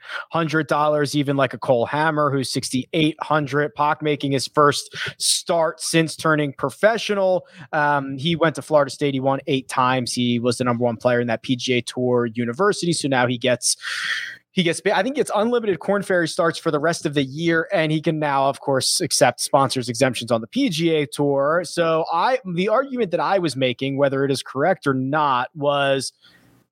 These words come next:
I almost prefer an unknown entity, someone we don't know anything about,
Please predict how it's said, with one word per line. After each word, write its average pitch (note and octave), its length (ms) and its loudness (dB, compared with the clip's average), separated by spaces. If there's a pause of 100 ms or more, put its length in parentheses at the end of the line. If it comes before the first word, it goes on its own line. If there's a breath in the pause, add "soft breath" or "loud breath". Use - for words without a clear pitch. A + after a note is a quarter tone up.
I E3 100 2
almost C4+ 360 0
prefer F#3 380 0
an D3+ 60 0
unknown F3+ 420 0
entity, F#3+ 400 -2
someone D#3+ 300 0
we D3 80 0
don't D#3+ 140 2
know D3 140 0
anything D3+ 300 0
about, C3 300 0